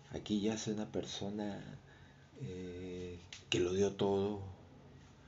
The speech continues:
y que nunca se rindió. Suena bien, ¿no? Pero, y ahí, y ahí viene la pregunta. Independientemente de lo que quieres que diga, eh,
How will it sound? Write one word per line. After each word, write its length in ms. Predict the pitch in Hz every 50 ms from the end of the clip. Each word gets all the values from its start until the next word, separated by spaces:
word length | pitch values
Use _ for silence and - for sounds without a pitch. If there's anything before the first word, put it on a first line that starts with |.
| - - - - - -
y 60 | -
que 100 | 135 -
nunca 240 | 98 104 101 104 98
se 160 | - 101 90
rindió. 480 | 95 90 85 87 87 - 104 135 - - - - - - - - - - - - - - - - - - - - - - -
Suena 320 | - - - 87 78 82 82
bien, 360 | 87 90 92 98 113 123 113
¿no? 160 | 107 120 139 - - - - - - - - - - - - - - -
Pero, 460 | 80 78 80 80 80 80 80 82 82 85 92 - - - - - - - - - - - - - - - - - - 98
y 40 | 95
ahí, 160 | 98 107 -
y 40 | -
ahí 140 | 104 110 117
viene 220 | 135 139 135 135
la 120 | 127 120 -
pregunta. 480 | 104 98 98 101 95 87 - - 82 87 - - - - - - - - - - - - - - - - - - - - - - - - - - - - - - - - - - - - - - - - - - - - - - - - - - - - - - - - - - - - -
Independientemente 800 | 104 101 98 90 90 95 110 135 143 151 135 131 135 135 139 139
de 100 | 123 107
lo 140 | 95 90 90
que 80 | - -
quieres 380 | - 98 110 113 113 113 -
que 240 | 95 - 95 90 90
diga, 500 | 92 107 117 110 92 - 87 90 - - - - - - - - - - - - - - - - - -
eh, 400 | - - 139 135 135 139 143